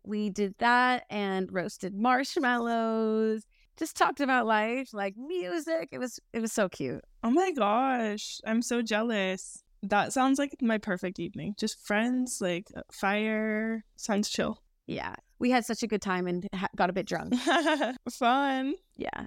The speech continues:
Speaker 1: And then just actually today, pretty much, the only other thing I did, my friend, I hung out with another friend this morning. We went out to breakfast and then walked around my neighborhood and went and sat at the park and just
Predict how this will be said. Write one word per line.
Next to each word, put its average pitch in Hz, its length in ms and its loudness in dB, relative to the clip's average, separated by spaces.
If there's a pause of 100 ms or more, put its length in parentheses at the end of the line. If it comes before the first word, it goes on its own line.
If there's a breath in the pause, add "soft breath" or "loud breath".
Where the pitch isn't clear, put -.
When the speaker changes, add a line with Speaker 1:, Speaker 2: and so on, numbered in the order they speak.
Speaker 1:
And 233 160 4
then 233 300 4
just 269 280 2
actually 262 280 2
today, 226 440 0
pretty 220 280 -2
much, 190 260 -2
the 214 100 -2
only 202 160 -2
other 202 140 0
thing 196 180 -2
I 180 120 0
did, 190 200 -2
my 185 140 -2
friend, 185 600 0 (300)
I 185 120 4
hung 196 160 2
out 175 100 0
with 190 100 -4
another 190 240 0
friend 185 240 0
this 175 140 -6
morning. 185 320 -2
We 180 80 0
went 175 180 -2
out 175 180 -2
to - 100 -2
breakfast 175 760 -2 (480)
and 190 120 0
then 175 240 0
walked - 480 0 (140)
around 175 440 0
my 170 120 0
neighborhood 165 640 -2
and 160 100 -8
went 165 140 -6
and - 80 -14
sat 160 200 -4
at - 100 -8
the - 60 -10
park - 420 -6
and - 120 -8
just - 300 -14